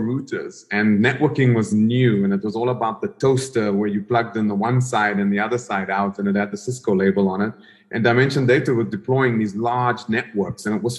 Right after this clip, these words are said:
fascinating. And then they bought Internet Solutions, and I got to meet, you know, the Aptyakas, Alan and Ronnie, and, and they were the first true I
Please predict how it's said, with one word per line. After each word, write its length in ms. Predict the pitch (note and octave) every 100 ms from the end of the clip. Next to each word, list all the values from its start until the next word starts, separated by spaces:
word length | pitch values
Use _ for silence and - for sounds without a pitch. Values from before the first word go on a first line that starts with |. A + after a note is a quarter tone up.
| -
fascinating. 500 | C3 B2+ A2+ F#2+ G#2
And 100 | G#2+
then 100 | C3 C#3+
they 60 |
bought 440 | A#2 - B2 B2+ B2
Internet 360 | B2 B2 A2+
Solutions, 520 | - G#2+ B2+ - G2
and 80 | G2+
I 60 | G#2
got 180 | A2+ A#2+
to 80 | A#2
meet, 260 | A2+ A2+ - - - _ _
you 80 | B2
know, 140 | A#2
the 100 | A2+
Aptyakas, 680 | A#2+ B2+ - G2+ - F#2 - F#2+
Alan 360 | A2+ A#2+ A#2
and 180 | G#2+ G2+
Ronnie, 460 | A2+ A#2+ A#2+ G2 E2
and, 120 | E2 F#2 _ _ -
and 160 | A2
they 120 | A#2+ C3+
were 280 | B2+ A#2+ G#2 - -
the 80 |
first 420 | - - D3 C3 - - - _
true 300 | - E3 C#3+ A#2
I 260 | B2+ A#2+